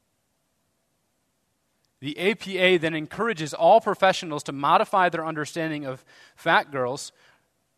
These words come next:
to include people like her. Is, isn't loving to do this? <laughs>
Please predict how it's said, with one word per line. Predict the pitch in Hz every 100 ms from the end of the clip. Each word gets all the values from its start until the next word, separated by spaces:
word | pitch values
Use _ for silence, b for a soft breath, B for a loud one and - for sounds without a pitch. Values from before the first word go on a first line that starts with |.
| _ _ _ _
to | 147
include | 143 - 190
people | 165 160 156
like | 151
her. | - 208 113 _ _ _ _ _ _ _ _ _ _ _ _ _ _ _ _ _ _ _ _ _ _ _ _ _ _ _ _ _ _ _ _ _ _ _ _ _ _ _ _ _ _ _ _ _ _
Is, | 123 147 -
isn't | 180 240 -
loving | 147 175 170 135 123 _
to | -
do | 143 180
this? | 113 - - -
<laughs> | -